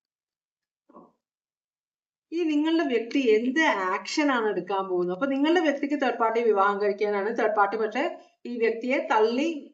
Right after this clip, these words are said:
ഇങ്ങനെ മാറ്റി നിർത്തുകയാണ്, ഡിഫെൻസീവ് ആണ്. നോക്കൂ, അകറ്റി നിർത്തുകയാണ് നിങ്ങളുടെ വ്യക്തിയെ തേർഡ് പാർട്ടി, മാറി നിൽക്കുന്നെന്ന് പറയുന്നത്. അല്ലെങ്കിൽ ഇവര് ഇങ്ങനെയുള്ള സംസാരങ്ങൾ വരുമ്പോ ഒഴിഞ്ഞു മാറുമായിരിക്കും.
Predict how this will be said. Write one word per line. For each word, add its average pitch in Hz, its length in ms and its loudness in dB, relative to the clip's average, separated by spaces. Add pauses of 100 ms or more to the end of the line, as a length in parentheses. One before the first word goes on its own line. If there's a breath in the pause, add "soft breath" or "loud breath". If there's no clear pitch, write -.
ഇങ്ങനെ 220 260 -2 (180)
മാറ്റി 247 340 2
നിർത്തുകയാണ്, 226 500 0
ഡിഫെൻസീവ് 254 560 0
ആണ്. 196 120 -2
നോക്കൂ, 208 300 -4 (1000)
അകറ്റി 269 400 -2
നിർത്തുകയാണ് 220 520 0
നിങ്ങളുടെ 190 320 -2
വ്യക്തിയെ 190 360 -2
തേർഡ് 185 260 -6
പാർട്ടി, 175 300 -4 (280)
മാറി 247 320 2
നിൽക്കുന്നെന്ന് 208 540 0
പറയുന്നത്. 165 480 -2 (480 soft breath)
അല്ലെങ്കിൽ 254 320 2
ഇവര് 277 320 2
ഇങ്ങനെയുള്ള 285 420 2
സംസാരങ്ങൾ 254 640 2
വരുമ്പോ 240 380 0
ഒഴിഞ്ഞു 226 380 2
മാറുമായിരിക്കും. 202 760 -2